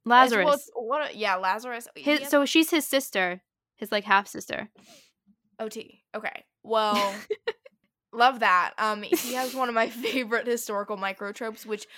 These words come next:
Speaker 1: was on my list to go on the historical romance bingo, and I somehow
Speaker 2: Oh, really?
Speaker 1: skipped it, and I'm pissed about it. Um, so it'll have to go on a future board. But that is, uh,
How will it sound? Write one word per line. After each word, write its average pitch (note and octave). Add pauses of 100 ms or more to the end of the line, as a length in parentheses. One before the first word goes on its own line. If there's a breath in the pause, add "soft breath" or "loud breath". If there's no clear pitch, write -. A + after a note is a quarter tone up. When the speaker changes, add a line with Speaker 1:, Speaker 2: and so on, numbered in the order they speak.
(160 loud breath)
Speaker 1:
was G#3
on G3+
my G#3
list E3+
to A#3
go F#3
on F3
the F#3+
historical E3+
romance F3+
bingo, F#3
and G3
I F#3+
somehow F#3+
Speaker 2:
Oh, G3
really? G3+
Speaker 1:
skipped -
it, B3
and G3
I'm F3+
pissed -
about A3
it. C4+ (480 loud breath)
Um, G3+
so G3+
it'll G3
have G#3
to G#3
go G3
on F#3
a F#3+
future G3+
board. A#3+ (300 soft breath)
But G#3
that G3+
is, G3
uh, F#3+